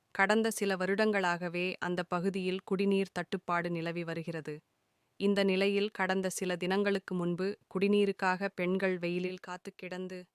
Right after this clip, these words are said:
தண்ணீர் பிடிப்பதாக வந்த புகாரின் பேரில் உடனடியாக குடிநீர் கிடைக்க ஊராட்சி மன்ற நிர்வாகம் சார்பில் மாற்று ஏற்பாடு செய்யப்பட்டது. இதனையடுத்து ஆவுடையாள்புரத்திற்கு குடிநீர் விநியோகம் செய்யப்படும் போது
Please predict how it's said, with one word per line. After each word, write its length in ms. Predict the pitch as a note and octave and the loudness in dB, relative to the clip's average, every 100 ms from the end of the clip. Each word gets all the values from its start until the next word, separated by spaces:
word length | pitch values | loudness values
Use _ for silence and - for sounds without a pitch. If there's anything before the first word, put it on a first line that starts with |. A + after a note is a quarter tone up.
| _ | _
தண்ணீர் 380 | - F#3 G3 F#3+ | -10 -4 -4 -4
பிடிப்பதாக 540 | F#3 F#3 F#3+ F#3 F#3 F#3 | -8 -8 -8 -8 -8 -8
வந்த 220 | F3+ F3+ | -10 -10
புகாரின் 500 | - F3 F#3+ F#3+ F3+ | -12 -8 -6 -6 -8
பேரில் 340 | F3+ F3 F3 E3+ _ _ - | -8 -10 -10 -12 _ _ -12
உடனடியாக 600 | F#3 G#3 G#3+ G#3 G3+ G3 | -4 -2 -2 -2 -4 -6
குடிநீர் 480 | - F#3+ G3 G3 - | -8 -6 -4 -4 -6
கிடைக்க 300 | F3+ F3+ - F3+ F3+ _ _ F#3 | -10 -10 -10 -12 -14 _ _ -8
ஊராட்சி 400 | G3 G#3 G3 G3 | -6 -6 -6 -8
மன்ற 220 | F#3+ G3 | -8 -6
நிர்வாகம் 520 | G3+ F#3 G3 F#3+ F#3+ F#3+ | -6 -6 -6 -6 -8 -10
சார்பில் 420 | G3 F#3+ F#3 F#3+ | -8 -8 -6 -6
மாற்று 340 | F3+ F#3 - G3+ | -6 -8 -8 -8
ஏற்பாடு 360 | F#3 - F#3 | -8 -8 -10
செய்யப்பட்டது. 600 | F3+ F3+ F3 E3 - E3 - _ _ _ _ - | -10 -12 -12 -12 -14 -14 -16 _ _ _ _ -10
இதனையடுத்து 720 | F#3+ G#3 G#3 G3 F#3 - F#3 F#3 _ _ _ - | -6 -4 -4 -4 -6 -10 -12 -12 _ _ _ -6
ஆவுடையாள்புரத்திற்கு 1120 | F#3 G3 G3 G3 G3 - F#3+ - F#3 - F#3+ F3 _ _ _ | -4 -4 -4 -4 -4 -6 -10 -8 -12 -10 -10 -10 _ _ _
குடிநீர் 400 | G3 G#3 G#3+ G#3 | -4 -2 -2 -2
விநியோகம் 500 | F#3 F#3+ F#3+ F#3+ F#3+ | -4 -4 -4 -4 -8
செய்யப்படும் 460 | F#3 F3+ F3+ F3+ F3 | -8 -10 -8 -8 -8
போது 280 | F3 E3+ | -8 -10